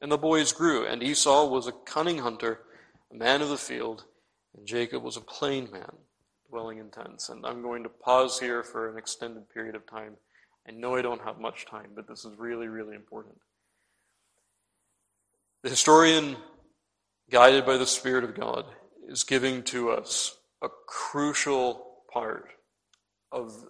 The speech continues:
the narrative, and not only for chapter twenty-five, but really for the entire book of Genesis here. In these very brief character descriptions,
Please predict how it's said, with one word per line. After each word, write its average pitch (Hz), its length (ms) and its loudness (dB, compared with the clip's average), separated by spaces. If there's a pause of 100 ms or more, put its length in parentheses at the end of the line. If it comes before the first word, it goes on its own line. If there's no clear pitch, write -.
the 127 100 -10
narrative, 120 540 0
and 131 120 -8
not 143 180 6
only 151 280 -2
for 127 140 -6
chapter 120 300 -2
twenty-five, 117 680 -6
but 131 100 -12
really 135 300 -4
for 131 160 -8
the 117 120 -10
entire 117 460 0
book 110 200 -6
of 107 100 -18
Genesis 107 460 -14
here. - 240 -20 (720)
In 139 120 0
these 160 260 0
very 185 540 8
brief 156 420 -2
character 135 440 2
descriptions, 117 920 -10